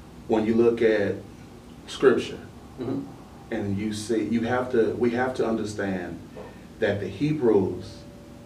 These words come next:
Speaker 1: uh, the, the, the scriptures that we have are, is the history of the Hebrews.
Speaker 2: Right.
Speaker 1: And so they are telling the story from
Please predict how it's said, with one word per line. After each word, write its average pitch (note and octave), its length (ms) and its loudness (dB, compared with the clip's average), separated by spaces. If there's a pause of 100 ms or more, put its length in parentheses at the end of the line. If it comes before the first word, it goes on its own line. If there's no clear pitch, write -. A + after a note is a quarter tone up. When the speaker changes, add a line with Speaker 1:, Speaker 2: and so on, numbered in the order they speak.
(260)
Speaker 1:
uh, F#2+ 400 -2 (1000)
the, A2 240 0
the, A2 320 -2
the A2+ 180 -6
scriptures D3 380 2
that G#2 120 6
we G#2 100 2
have G2 280 -2
are, F#2+ 300 -4
is A2 180 -2
the G2 120 -4
history A2+ 420 -2
of F#2 140 -2
the F2+ 60 -8
Hebrews. G#2+ 520 -8 (380)
Speaker 2:
Right. C3 240 0 (160)
Speaker 1:
And G2+ 260 0
so G2+ 580 6 (220)
they A#2+ 200 4
are A2+ 220 4
telling C3+ 680 2 (480)
the G2+ 80 -8
story B2 720 4 (840)
from G#2+ 520 0